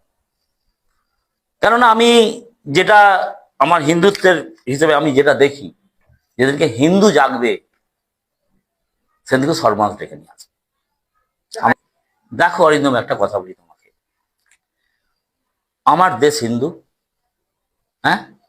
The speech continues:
হিন্দুত্ব আমার অধীন, তাহলে আমি কেন প্রোটেকশন দেবো? আমার তো দেশ এটা, আমি আমার দেশে তো হচ্ছে হিন্দুত্ব ইয়ে করতে পারি,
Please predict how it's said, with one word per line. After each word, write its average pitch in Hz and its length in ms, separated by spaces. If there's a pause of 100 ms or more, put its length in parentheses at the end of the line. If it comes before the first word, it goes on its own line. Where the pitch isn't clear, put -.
(640)
হিন্দুত্ব 214 460
আমার 214 140
অধীন, 180 360 (1400)
তাহলে 214 240
আমি 220 280
কেন 226 260
প্রোটেকশন 254 460
দেবো? 226 480
আমার 247 200
তো 262 100
দেশ 262 280
এটা, 156 380 (580)
আমি 233 200
আমার 247 180
দেশে 240 240
তো 254 100
হচ্ছে 269 240
হিন্দুত্ব 240 640
ইয়ে 254 120
করতে 254 260
পারি, 220 440